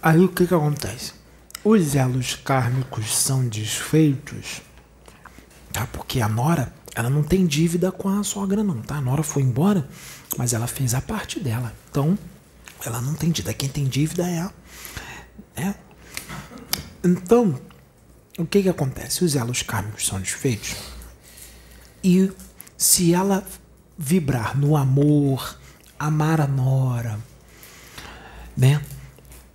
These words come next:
Amar as pessoas, fazer o bem, sabe o que que isso faz? O amor, todas as energias deletérias que está no corpo astral dela, que ia se manifestar com câncer, elas vão sendo desfeitas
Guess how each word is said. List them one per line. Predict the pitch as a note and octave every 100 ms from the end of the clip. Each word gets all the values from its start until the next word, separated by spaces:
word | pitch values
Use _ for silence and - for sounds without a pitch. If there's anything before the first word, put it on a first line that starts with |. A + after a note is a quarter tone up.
| -
Amar | D#3+ D3 D3+ D#3+
as | D3
pessoas, | - C3+ - C#3 C#3 C3+ A#2+ A#2
fazer | - - E3 C#3 D3+
o | C3+
bem, | B2 D#3 D#3+ C3+ - - - - - - - - - - -
sabe | - D#3 D#3+
o |
que | - D3+
que | - C#3+
isso | C#3 -
faz? | - F#3 C#4 C#4+ - - - - -
O | D3
amor, | B2+ C#3 G3 A3+ - - - - - - - -
todas | G#3+ A3 F#3
as | F3+ D3+
energias | D3 C3 B2 C#3 C3
deletérias | A#2+ C3 B2+ - B2+ B2+ B2 -
que | -
está | A2+ - C3+
no | C3+ A#2
corpo | - A#2 - A2+
astral | - - G#2 F#2+
dela, | A2 C#3+ A#2+
que | - A#2
ia | A2+
se | -
manifestar | G#2 G#2 G#2 G#2 - -
com | G#2 -
câncer, | A2 E3+ E3+ - - - - - -
elas | C#3 D#3 C#3
vão | D3 C#3
sendo | - C#3+ D3+
desfeitas | C3+ D3 - - A#2+ A2+ B2+ - - -